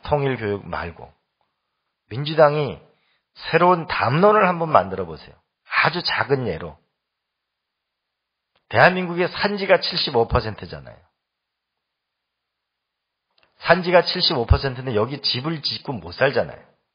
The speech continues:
근데 스위스는 우리보다 훨씬 척박한 산이에요. 옛날에 오백 미터 이상에 올라가면 집 짓는데 오십 프로를 보조해줬어요. 천 미터 이상 고지에 가면은 백 퍼센트를 집 짓는 걸 지원했어요.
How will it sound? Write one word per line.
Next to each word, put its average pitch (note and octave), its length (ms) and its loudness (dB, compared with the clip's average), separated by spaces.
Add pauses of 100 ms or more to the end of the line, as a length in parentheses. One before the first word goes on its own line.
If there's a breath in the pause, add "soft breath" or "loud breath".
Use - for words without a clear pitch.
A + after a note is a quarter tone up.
(640)
근데 - 220 -8
스위스는 E3 600 0 (520)
우리보다 E3+ 340 6
훨씬 - 540 0
척박한 - 500 4
산이에요. F2+ 400 -6 (800)
옛날에 F3 320 8
오백 D#3+ 360 6
미터 F#3 280 2
이상에 D3 240 4
올라가면 B2+ 480 4
집 - 180 -6
짓는데 B2+ 300 -2
오십 A#2 380 0
프로를 B2 300 -2
보조해줬어요. E2+ 680 -12 (760)
천 A3 260 -2
미터 A3 240 4
이상 E3 260 2
고지에 C3 280 0
가면은 B2 480 0
백 - 200 -14
퍼센트를 D3 680 2
집 - 160 -10
짓는 A2+ 260 -8
걸 A2 140 -2
지원했어요. E2 640 -12